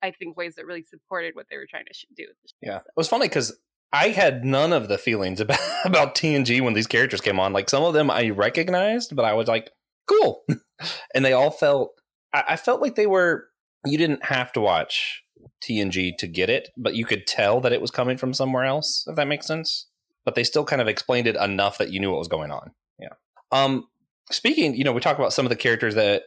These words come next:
Speaker 2: passed over from there, some of the other characters that we liked. Um, as far as, like,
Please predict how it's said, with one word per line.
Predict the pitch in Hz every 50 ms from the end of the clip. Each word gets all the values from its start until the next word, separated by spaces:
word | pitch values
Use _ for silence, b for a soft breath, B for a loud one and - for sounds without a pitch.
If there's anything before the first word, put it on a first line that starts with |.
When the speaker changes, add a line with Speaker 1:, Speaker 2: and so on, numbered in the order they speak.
| _ -
Speaker 2:
passed | - 120 113 - -
over | 120 117 -
from | - 110 107
there, | 110 110 110 107 107 104 98
some | - 117
of | 107
the | 107 104
other | 107 107
characters | - - 107 - - 98 110
that | - -
we | 101
liked. | 101 104 101 101 98 92 - - - B B B B B B B B
Um, | 113 110 110 107 107 - -
as | - - -
far | 175 - 262 269
as, | 165 151
like, | 135 113 104 98 - - _